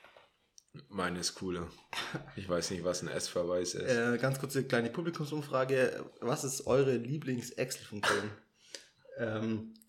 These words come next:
Speaker 2: Nico, ja, ich geb dir recht, ich geb dir recht. Ich glaube aber, ich glaube aber, es geht drum, dass man einfach, ähm, über lebensnahe Themen Kompetenzen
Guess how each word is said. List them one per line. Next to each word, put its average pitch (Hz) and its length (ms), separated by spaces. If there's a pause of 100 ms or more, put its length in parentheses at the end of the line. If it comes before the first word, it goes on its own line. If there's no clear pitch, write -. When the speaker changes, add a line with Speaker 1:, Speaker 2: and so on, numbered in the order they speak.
(100)
Speaker 2:
Nico, 165 380
ja, 143 300
ich 139 120
geb 175 140
dir 143 120
recht, 170 240
ich - 100
geb 180 140
dir 165 140
recht. 180 160
Ich - 160
glaube 170 300
aber, 143 440 (380)
ich 143 100
glaube 160 320
aber, 127 380 (560)
es 139 160
geht 175 180
drum, 156 140
dass 147 180
man 147 80
einfach, 143 540
ähm, 127 580 (1600)
über 139 220
lebensnahe 156 540
Themen 156 300
Kompetenzen 139 1500